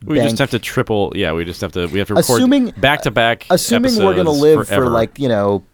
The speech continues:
Speaker 2: several more decades, we could bank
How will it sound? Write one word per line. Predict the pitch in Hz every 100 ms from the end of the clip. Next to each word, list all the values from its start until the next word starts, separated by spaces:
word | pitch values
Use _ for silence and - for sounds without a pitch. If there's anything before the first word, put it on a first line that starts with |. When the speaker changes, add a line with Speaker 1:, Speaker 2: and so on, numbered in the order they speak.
| - - -
Speaker 2:
several | - 131 120
more | 120 110
decades, | 104 117 113 104 90 85 - - - _
we | 143
could | 180 175 107 -
bank | 135 131 123 -